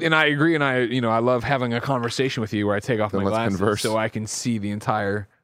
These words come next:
Speaker 1: fucking lie you're publishing,
Speaker 2: Mm-hmm.
Speaker 1: all right? But yes, okay, well, biggest is a whole different thing. This is an argument, obviously, that continues on right now a lot in the wrestling community.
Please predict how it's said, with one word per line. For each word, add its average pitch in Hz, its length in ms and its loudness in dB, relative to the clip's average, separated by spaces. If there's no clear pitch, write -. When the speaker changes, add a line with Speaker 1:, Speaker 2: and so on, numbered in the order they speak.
Speaker 1:
fucking 110 340 -2
lie 107 340 -2
you're 92 200 -8
publishing, - 500 -10
Speaker 2:
Mm-hmm. 107 100 -8
Speaker 1:
all 101 60 -6
right? 104 240 -4
But 156 320 0
yes, 165 500 0
okay, 156 300 2
well, 156 180 2
biggest 185 500 0
is 151 120 2
a 139 60 2
whole 143 160 2
different 104 320 -4
thing. 95 160 -6
This 143 140 -4
is 160 80 -2
an 139 100 0
argument, 123 340 -2
obviously, 107 320 -2
that 101 40 -4
continues 104 380 -6
on 98 160 -2
right 95 160 -4
now 92 220 -4
a - 20 -2
lot 92 160 -2
in 92 60 -10
the 92 120 -4
wrestling 90 360 -4
community. 76 460 -10